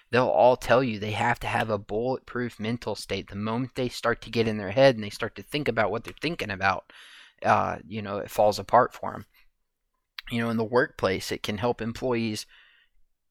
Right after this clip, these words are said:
kinda, I guess, cope would be the best word, um, you know, with the different demands and adversities that their job causes them to have,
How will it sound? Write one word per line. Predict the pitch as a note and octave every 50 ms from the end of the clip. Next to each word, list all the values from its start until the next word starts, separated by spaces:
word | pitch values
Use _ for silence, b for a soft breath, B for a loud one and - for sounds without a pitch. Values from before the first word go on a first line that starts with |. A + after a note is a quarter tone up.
| _ _ _ _ _ _ -
kinda, | - D3+ C#3+ C3+ B2 - -
I | A2+ A2
guess, | - D3 B2 - - - - _ _ -
cope | - - C3 C3 - - - - - - _ -
would | A#2 A2+ A2
be | A2+ A2+ G#2+
the | G#2 G#2+
best | G2+ A2 G2+ G2+ A2 - - - - -
word, | G2+ G2 B2+ D3+ - - _ b b b b b b b b
um, | - A2 A2+ G#2+ G#2 G2+ G2 G2 G2 G2+ G#2 G2 _ _ _ _ _ _ _ -
you | A#2+ A2
know, | G#2+ G#2+ A2+
with | A#2+ A#2+ A2 -
the | A#2
different | A2+ - A#2+ A2+ - - B2+ A2 - - _ _ _ - -
demands | - A#2 A2+ G#2+ G#2+ A2+ A#2 A#2+ - - - - - - b b b b b b b b
and | - A#2+ A#2+
adversities | A2+ G#2 A2 A2+ A#2+ - - B2 A#2+ A#2 A#2 A#2+
that | A#2+ - -
their | A#2+ A#2 A#2+
job | - - G#2+ A2+ B2+ C#3 D3 D3 - _ _ _ _ _ -
causes | - - G#2 C#3 E3 D#3+ D3+ D3+ D#3+
them | E3+ E3+ E3
to | E3 D#3
have, | D#3 F#3 G3 F#3 - - - - _